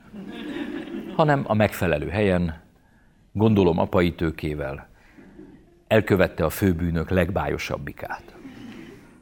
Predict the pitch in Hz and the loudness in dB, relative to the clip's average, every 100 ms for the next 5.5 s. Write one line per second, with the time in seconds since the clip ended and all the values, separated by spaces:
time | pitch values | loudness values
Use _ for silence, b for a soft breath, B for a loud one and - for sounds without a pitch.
0 | B B B - 131 160 131 - 113 117 | B B B -6 0 4 2 2 0 0
1 | 98 95 87 113 110 - 92 101 95 85 | 0 0 -2 -2 -2 0 0 0 -2 2
2 | 120 95 90 80 95 - 92 85 98 123 | 2 4 2 2 -2 0 2 4 4 2
3 | - 98 107 95 87 87 107 92 104 95 | 0 0 0 -2 -2 -2 0 0 0 -2
4 | 82 - 117 87 85 85 95 95 87 95 | -6 0 4 6 4 4 2 2 0 2
5 | 107 104 - 65 | 2 2 -2 -6